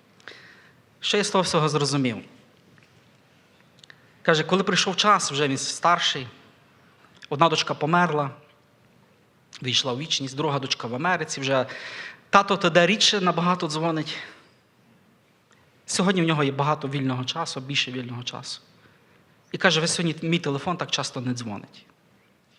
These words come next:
І каже, і тепер я розумію, що в той момент якраз я був щасливий.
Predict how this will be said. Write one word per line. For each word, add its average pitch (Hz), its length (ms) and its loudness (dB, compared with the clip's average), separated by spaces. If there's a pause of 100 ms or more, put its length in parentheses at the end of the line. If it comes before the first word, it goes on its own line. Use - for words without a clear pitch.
(1120)
І 170 80 0
каже, 208 280 6
і 190 60 -2
тепер 240 280 2
я 202 160 2
розумію, 190 500 2
що - 160 0
в - 80 -10
той 247 240 2
момент 190 720 2 (1080)
якраз 139 300 -4
я 135 60 0
був 123 160 -8
щасливий. - 600 -8